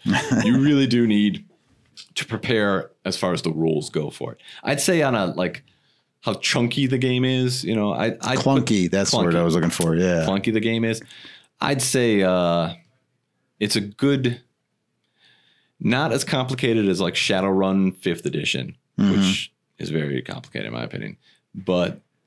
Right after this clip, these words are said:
Speaker 2: nowhere near as easy as, like, a, uh,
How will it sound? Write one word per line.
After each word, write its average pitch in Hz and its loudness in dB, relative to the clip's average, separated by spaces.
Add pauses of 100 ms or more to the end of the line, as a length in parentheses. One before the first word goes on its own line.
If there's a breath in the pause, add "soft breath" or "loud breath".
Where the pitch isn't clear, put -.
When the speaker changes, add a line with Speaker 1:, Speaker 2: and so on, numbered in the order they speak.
(260)
Speaker 2:
nowhere 98 2
near 95 4
as 82 -2
easy 76 -2
as, - -6
like, 71 -4
a, 71 -10 (1120)
uh, - -10